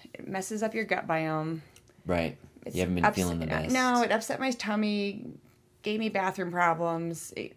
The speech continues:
Speaker 1: took away my energy for at least four days.
Speaker 2: Yeah. When your body's fighting an infection, I mean, it's easy. Sometimes we think,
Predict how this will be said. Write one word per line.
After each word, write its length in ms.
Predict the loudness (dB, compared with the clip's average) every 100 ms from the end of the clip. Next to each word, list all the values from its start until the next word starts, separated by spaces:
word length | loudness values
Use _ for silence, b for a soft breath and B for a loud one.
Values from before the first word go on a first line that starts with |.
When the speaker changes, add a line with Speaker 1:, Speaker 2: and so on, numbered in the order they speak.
| _ _ -10
Speaker 1:
took 200 | -6 0
away 140 | 2
my 120 | 2
energy 440 | 0 -2 -4 -2 -4
for 160 | -4
at 100 | -4
least 200 | -2 -4
four 240 | -4 -2 0
days. 540 | 0 0 -2 -4 -6
Speaker 2:
Yeah. 360 | 0 2 2 -2 -4
When 160 | 4 6
your 80 | 10
body's 300 | 10 8 4
fighting 240 | 2 2
an 100 | 0
infection, 720 | -2 -2 -2 -2 -4 -4 -6 -8
I 40 | -2
mean, 340 | -2 -2 -8 -10
it's 180 | -2
easy. 440 | 0 2 2 2 -2 -12 -14
Sometimes 400 | -4 0 2 2
we 100 | 2
think, 300 | 0 -2 -4